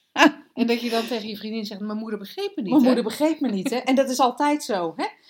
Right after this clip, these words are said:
Speaker 2: Elke keer, dan zit ik weer ergens op een van mijn tien vakanties per jaar. En dan ver-, vertel ik haar enthousiast hoe het eruit ziet. En dat die man zo gezellig is. En dat het allemaal perfect is. Ze begrijpt me nooit. Het
Speaker 1: Ze
Speaker 2: is
Speaker 1: begrijpt
Speaker 2: echt,
Speaker 1: echt niet de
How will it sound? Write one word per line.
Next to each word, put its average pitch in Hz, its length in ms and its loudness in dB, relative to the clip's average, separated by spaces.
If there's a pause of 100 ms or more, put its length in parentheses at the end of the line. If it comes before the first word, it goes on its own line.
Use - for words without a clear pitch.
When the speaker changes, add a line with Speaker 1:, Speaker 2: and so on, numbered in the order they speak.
Speaker 2:
Elke 285 360 4
keer, 247 260 -2
dan 226 140 -4
zit 294 180 -2
ik 285 140 -6
weer 262 180 -2
ergens 240 480 -2
op 247 160 -4
een 247 180 -4
van 233 120 -6
mijn 214 200 -8
tien 226 400 -2
vakanties 233 640 -4
per 220 160 -4
jaar. 202 580 -4
En 233 100 -4
dan 233 120 0
ver-, 233 220 -10
vertel - 460 -2
ik 269 140 -8
haar 240 320 -4
enthousiast 233 680 -4
hoe 247 140 -6
het 233 120 -8
eruit 240 520 -2
ziet. 220 260 -10
En 226 100 -8
dat 208 140 -16
die 220 200 -16 (340)
man 247 240 -2
zo 226 200 -4
gezellig 208 480 -8
is. 208 180 -6
En 214 100 -16
dat 220 200 -10
het 214 100 -20
allemaal 233 400 -4
perfect 247 360 -12
is. - 100 -14
Ze 143 80 -16
begrijpt 143 340 -16
me 156 80 -16
nooit. 147 360 -16 (760)
Het 190 140 -14
Speaker 1:
Ze 180 60 -10
Speaker 2:
is 190 60 -12
Speaker 1:
begrijpt 196 300 -6
Speaker 2:
echt, 180 100 -14
Speaker 1:
echt 240 140 -16
niet 240 140 -12
de - 60 -18